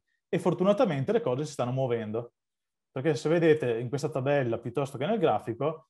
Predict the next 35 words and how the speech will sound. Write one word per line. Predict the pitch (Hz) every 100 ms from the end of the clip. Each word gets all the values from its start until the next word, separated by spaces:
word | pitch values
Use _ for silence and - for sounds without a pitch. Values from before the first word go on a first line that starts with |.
| _
vedete | 143 151
come | 160 151
il |
mercato | 139 127 160 160
dei | 151
veicoli | 131 147 151 123
che | 117
ab-, | 135 139 135
che | -
sono | 127 156 147
completamente | - 139 147 143 131 156 160 - 107
o | 135
parzialmente | 110 127 - 131 151 143
elettrificati | 123 123 120 247 - 202 175
sta | 175 127
crescendo | 185 - 120
in | 131
maniera | 131 110 110
significativa. | - 104 110 117 - 104 104 - _ _ _ _ _ _ _
Qui | 156
vedete | 151 151 147
in | 139
rosso | 131 151 151 151
gli | 165
ibridi, | 160 139 147 151 170 175 135
in | 131
azzurro | 127 117 123 147 127 131 117 117
i | 120 120 113 110
plug-in | 143 147 139 139 131 135 - _ _
e | 135 135 151
in | 139 131
nero | 123 117 127
i |
full | 123 110
electric. | 104 107 - - 131